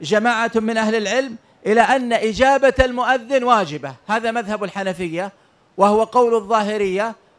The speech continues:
وقول بعض المالكية، أنه يجب على كل من سمع النداء من ذكر أو أنثى أن يجيبه كما سمع، لقول النبي صلى الله عليه وسلم:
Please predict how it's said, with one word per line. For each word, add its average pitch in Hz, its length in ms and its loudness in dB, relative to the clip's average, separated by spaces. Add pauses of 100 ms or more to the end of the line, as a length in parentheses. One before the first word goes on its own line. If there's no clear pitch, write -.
(240)
وقول 233 380 4
بعض 220 220 0 (340)
المالكية، 185 680 -4 (560)
أنه 214 440 -2
يجب 226 380 2
على 208 260 -2
كل 240 380 -4
من 214 180 -6
سمع 226 440 -2
النداء 226 460 -2
من 220 160 -10
ذكر 247 300 -4 (160)
أو 269 140 4
أنثى 202 380 -2 (840)
أن 220 180 -2
يجيبه 233 880 -2 (360)
كما 226 460 -8 (340)
سمع، 202 360 -4 (260)
لقول 226 320 0
النبي 214 240 -8 (240)
صلى 208 120 -10
الله 214 260 -2
عليه 220 200 -4
وسلم: 233 460 -4